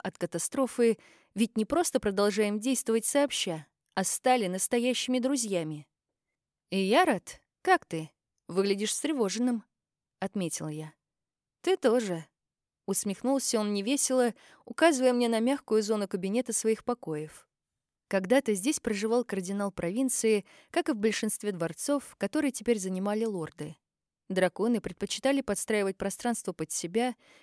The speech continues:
и Аргос успел распорядиться о ремонте. Узорчатые потолки и стрельчатые окна в пол создавали ощущение простора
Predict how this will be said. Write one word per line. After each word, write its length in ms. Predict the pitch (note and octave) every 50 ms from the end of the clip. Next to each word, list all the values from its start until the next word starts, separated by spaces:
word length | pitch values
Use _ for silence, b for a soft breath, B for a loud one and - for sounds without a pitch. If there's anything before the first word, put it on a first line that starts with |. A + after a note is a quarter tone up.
| b b
и 120 | b B3 - -
Аргос 400 | D4 D#4 D4+ A#3+ B3+ A#3+ - A#3+
успел 300 | A3 - - D4 D4 C4+
распорядиться 640 | C4 - - - B3 A#3+ G#3+ B3+ B3 - - B3
о 60 | B3
ремонте. 600 | C4 C4+ A#3+ F#3+ D#3 D3+ D3 - - D#3+ D#3 D3+ _ _ _ _ _ _ _ _ _ _ -
Узорчатые 560 | B3+ C4 B3+ F4+ F#4 - - A3 - F#3+ F3
потолки 540 | - F3+ - - E3 E3 D#3+ - B3 B3+ A#3+
и 20 |
стрельчатые 600 | - - - G#3+ G3 - - - - - F3+ - -
окна 300 | - G3 - - E3+ D#3+
в 140 | D3+ - -
пол 240 | - B3 A#3+ G#3+ - B B B B B
создавали 580 | B - C4+ B3 A#3 C#4 C#4 E4 F4+ D#4+ D4 -
ощущение 500 | - G#3+ - A#3 A3 - - B3 A#3+ A#3
простора 640 | A3+ - G#3 G3 - - - C#4+ D4 D4 A#3+ F#3+ -